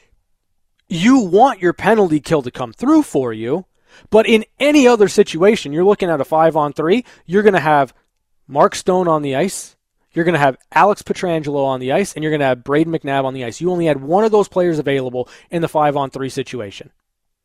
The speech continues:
So circumstances, situations matter here.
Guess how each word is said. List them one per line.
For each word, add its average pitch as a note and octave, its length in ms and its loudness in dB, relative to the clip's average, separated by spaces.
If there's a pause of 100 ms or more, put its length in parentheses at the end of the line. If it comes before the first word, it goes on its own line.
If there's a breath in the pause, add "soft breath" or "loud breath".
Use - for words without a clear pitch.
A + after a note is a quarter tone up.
(240)
So G3+ 160 0
circumstances, C#4 1400 0 (240 loud breath)
situations B3+ 960 -2
matter A3 600 2
here. F#3+ 460 0